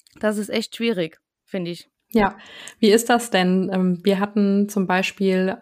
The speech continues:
Speaker 2: auch oft ein Thema, was den Geschmack von dem Saft angeht, ne? Ob das jetzt Wassermelone, Himbeersahne, Erdbeer, Orange ist, dann ist es klar, dass wir dann denken, ja, wir sind froh, dass was da ist, aber auf der anderen Seite ist es ja auch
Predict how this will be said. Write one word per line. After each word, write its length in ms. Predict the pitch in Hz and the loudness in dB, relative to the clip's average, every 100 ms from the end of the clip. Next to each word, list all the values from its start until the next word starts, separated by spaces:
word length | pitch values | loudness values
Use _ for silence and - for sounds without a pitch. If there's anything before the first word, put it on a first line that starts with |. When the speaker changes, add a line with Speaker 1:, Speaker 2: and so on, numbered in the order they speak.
| _ | _
Speaker 2:
auch 200 | - 190 | -2 -2
oft 220 | - 175 202 | 0 -2 -2
ein 80 | |
Thema, 280 | 180 202 196 | 2 2 2
was 160 | 180 - | 0 -2
den 140 | 190 | -2
Geschmack 400 | 175 - 220 240 | 0 2 2 0
von 160 | - 175 | -2 -2
dem 160 | 160 | -2
Saft 300 | 156 165 - | -2 -4 -4
angeht, 480 | 214 165 156 175 175 | -6 -4 -4 -6 -2
ne? 160 | 214 226 | -2 0
Ob 120 | 196 | -2
das 140 | 175 | -4
jetzt 200 | 175 - | -4 -2
Wassermelone, 840 | 185 190 190 180 175 180 180 180 180 | -2 0 -2 -2 -2 -2 0 0 -2
Himbeersahne, 880 | 180 175 165 160 180 180 180 180 - | 0 0 -2 0 0 0 -2 -2 0
Erdbeer, 600 | 196 196 190 175 175 - | -2 0 2 2 0 -2
Orange 440 | 170 170 214 220 | -4 2 4 4
ist, 340 | 208 208 226 - - - - | 2 0 0 -6 -16 -16 -2
dann 160 | 202 196 | -2 0
ist 140 | 202 | -2
es 120 | 202 | -2
klar, 300 | - 196 220 | -2 0 2
dass 220 | 208 190 | 0 -2
wir 160 | 180 226 | 0 2
dann 180 | 247 240 | 2 2
denken, 540 | 226 233 233 226 226 - - _ _ _ | 2 2 2 0 0 -4 -20 _ _ _
ja, 360 | 143 170 247 254 _ _ _ _ _ _ | -8 -2 -2 -4 _ _ _ _ _ _
wir 120 | 185 | -2
sind 180 | 185 202 | 0 0
froh, 260 | - - 196 | -2 -2 0
dass 300 | 196 - - - | -2 -6 -20 -12
was 220 | 175 - | -10 -4
da 220 | 180 202 | 0 2
ist, 140 | 233 240 | 2 0
aber 220 | 214 - | -2 -2
auf 100 | 185 | -2
der 160 | - 190 | -2 0
anderen 260 | 214 240 | 2 2
Seite 360 | 226 226 233 - | 2 0 0 -2
ist 160 | 214 | -2
es 120 | 226 220 | -4 -2
ja 140 | 202 | 0
auch 240 | 185 185 | 0 -4